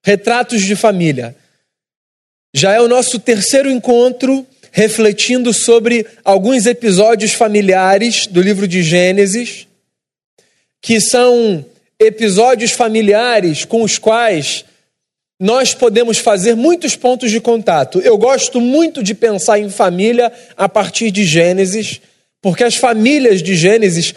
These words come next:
são sempre famílias muito bagunçadas e ainda assim abençoadas. E eu acho que isso me dá um pouco de conforto, de tranquilidade.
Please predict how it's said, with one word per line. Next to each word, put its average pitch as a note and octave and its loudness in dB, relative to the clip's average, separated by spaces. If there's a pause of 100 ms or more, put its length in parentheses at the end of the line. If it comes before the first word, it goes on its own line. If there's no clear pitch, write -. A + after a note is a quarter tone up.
(160)
são A3 0
sempre B3 -2
famílias A3 0
muito A3+ -4
bagunçadas G#3 0
e G3 4
ainda G#3+ 2
assim G#3 -2
abençoadas. D3 -4 (800)
E D#3 0
eu G3 4
acho G#3+ -2
que - -4
isso A#3 0 (200)
me G3 0
dá G#3+ 2
um A#3 -2
pouco A3 -2
de F#3+ -2
conforto, G#3+ 0
de G3 -4
tranquilidade. F#3+ -2